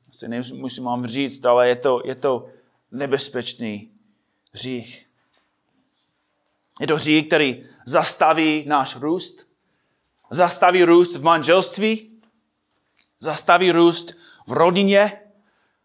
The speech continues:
a zastaví růst v církvi. Je to ničivý hřích, protože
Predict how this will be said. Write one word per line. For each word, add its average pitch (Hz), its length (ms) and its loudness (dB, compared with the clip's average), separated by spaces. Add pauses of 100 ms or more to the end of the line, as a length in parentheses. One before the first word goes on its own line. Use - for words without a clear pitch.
(560)
a 120 80 -10
zastaví 156 440 0
růst 160 340 2
v - 100 -20
církvi. 131 520 -6 (2000)
Je 170 120 -4
to 208 320 4
ničivý 202 460 2
hřích, 190 440 0
protože 180 480 0